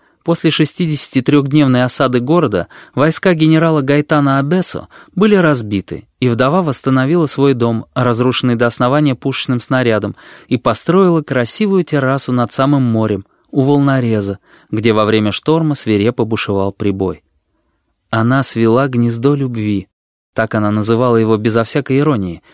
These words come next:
и в нём принимала лишь того, кто ей нравился, принимала, когда хотела и как хотела,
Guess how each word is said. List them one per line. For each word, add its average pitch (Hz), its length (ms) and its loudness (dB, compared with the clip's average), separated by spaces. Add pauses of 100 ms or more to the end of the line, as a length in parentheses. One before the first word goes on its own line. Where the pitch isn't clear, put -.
(260)
и 113 100 -2
в 113 80 0
нём 185 200 4
принимала 143 500 2
лишь 190 260 0
того, 165 300 0
кто - 180 -2
ей 143 160 4
нравился, 123 680 -2 (300)
принимала, 160 460 4
когда 147 280 -2
хотела 175 440 0
и 170 60 0
как 160 280 -2
хотела, 113 560 -4